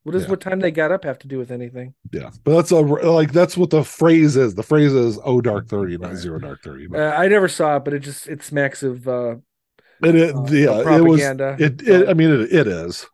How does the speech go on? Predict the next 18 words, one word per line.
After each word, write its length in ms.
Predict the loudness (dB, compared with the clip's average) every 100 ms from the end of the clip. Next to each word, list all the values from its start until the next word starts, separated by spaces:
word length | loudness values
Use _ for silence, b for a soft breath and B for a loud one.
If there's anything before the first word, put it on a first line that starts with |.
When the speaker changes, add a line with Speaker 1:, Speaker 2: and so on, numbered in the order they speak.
| _
Speaker 2:
But 260 | 0 0 0 2
Argo 360 | 4 4 4
also 320 | 4 4 2
beat 200 | 2 4
out 160 | 4 4
Les 160 | 2 2
Mis. 440 | 2 0 -2 -6 -20 -20 -20 -8
Uh, 340 | -6 -6 -8 -12 -6
it 140 | 0
beat 180 | 2 2
out 140 | 2
Lincoln. 380 | -2 -4 -4 -4
Lincoln's 300 | -4 -4 -6
a 60 | -8
fantastic 680 | -10 -16 -10 -10 -10 -12 -6
fucking 160 | 0
Speaker 1:
Oh, 220 | 0 0
Speaker 2:
movie. 160 | -6